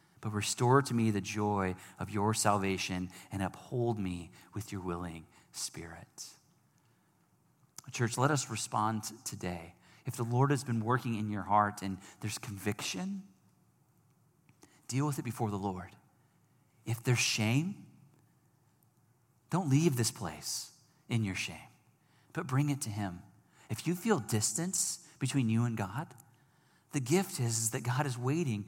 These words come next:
to receive us back. He's waiting for his child to lift his hands and say, "Daddy, help." You see, God has given us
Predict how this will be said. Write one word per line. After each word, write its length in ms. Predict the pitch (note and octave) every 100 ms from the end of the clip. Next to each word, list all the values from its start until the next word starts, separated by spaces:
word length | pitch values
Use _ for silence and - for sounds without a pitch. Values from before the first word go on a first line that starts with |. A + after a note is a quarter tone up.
| - -
to 120 | B2+
receive 400 | A2+ - D3+ D3
us 140 | B2
back. 460 | - - A2+ A2+ - _ - - -
He's 200 | - C#3+
waiting 220 | D#3+ G#3
for 180 | - C#3+
his 120 | B2
child 380 | - - F#3+ D3
to 60 | A#2
lift 240 | B2+ C#3
his 160 | D3 -
hands 460 | D3+ F3 A2+ - - - - -
and 80 | A#2+
say, 140 | C3+
"Daddy, 320 | A#2+ C#3 C#3
help." 400 | G#2+ E3+ F3+ - - - _ _ _ _ _ _ _ _ _ _ _ _ _ _ _ _ _ _ _ _ _ _ _ _ _ -
You 80 | -
see, 80 |
God 160 | D#3+ F3+
has 120 | D3+
given 240 | C#3 D3 C#3+
us 220 | C3+